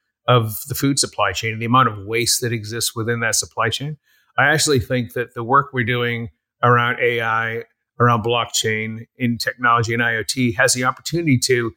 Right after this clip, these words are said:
um, integrate supply chains in a way we've never done before. So here's the anecdote I'll give you. So, um, as I think of the food supply chain, and I'll, I'll, I'll take it from, you know, back to front, we make it, we stockpile it.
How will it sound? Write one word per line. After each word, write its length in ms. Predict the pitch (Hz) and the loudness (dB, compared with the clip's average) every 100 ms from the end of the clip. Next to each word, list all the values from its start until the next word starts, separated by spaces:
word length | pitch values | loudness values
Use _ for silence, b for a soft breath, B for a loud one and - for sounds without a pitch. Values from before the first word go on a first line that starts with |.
| _ _ _ - | _ _ _ 0
um, 340 | 120 117 117 113 _ _ | 2 2 -2 -8 _ _
integrate 600 | 151 143 156 127 120 117 | 2 4 4 4 2 0
supply 380 | - 120 - 113 | -4 -4 -2 -2
chains 320 | 110 113 110 | -2 -2 -2
in 60 | - | -2
a 40 | |
way 200 | 113 117 | 0 0
we've 160 | 113 104 | -2 -4
never 220 | 113 113 | -2 -2
done 180 | 113 113 | -4 -6
before. 380 | 101 - 117 - | -4 -2 -2 0
So 160 | - | 4
here's 180 | 131 180 | 6 6
the 160 | 151 127 | 4 0
anecdote 380 | 123 107 113 107 | 0 -2 -4 -4
I'll 100 | 101 | -6
give 180 | 127 | -10
you. 160 | 127 - | -12 -2
So, 380 | - 143 127 - b b _ 135 | 2 4 4 2 b b _ 2
um, 260 | 127 123 127 | 2 2 0
as 100 | 123 | 2
I 140 | 151 | 2
think 280 | 143 151 127 | 0 -4 0
of 260 | 135 117 110 | 0 0 -6
the 60 | |
food 280 | 110 143 139 | -8 -6 -2
supply 340 | - - 107 | -2 0 0
chain, 340 | 104 110 104 98 _ _ _ - - | 0 -4 -8 -12 _ _ _ -6 0
and 160 | 123 113 | 0 -2
I'll, 200 | 110 101 _ _ - | -6 -14 _ _ -6
I'll, 160 | 117 - | -6 -6
I'll 80 | 123 | -2
take 220 | - 117 | 0 0
it 80 | 117 | 0
from, 180 | 113 104 131 - | -4 -2 -6 -4
you 60 | 123 | -4
know, 180 | 110 98 | -4 0
back 200 | 131 117 | -2 0
to 100 | 123 | -6
front, 320 | - 139 117 - _ _ _ | 0 2 2 -4 _ _ _
we 120 | 127 | 4
make 300 | 127 135 139 | 4 4 2
it, 180 | 170 - _ - | 0 -2 _ -2
we 80 | |
stockpile 720 | 117 - 120 107 - 104 92 | 0 2 2 2 0 0 0
it. 60 | 92 | -4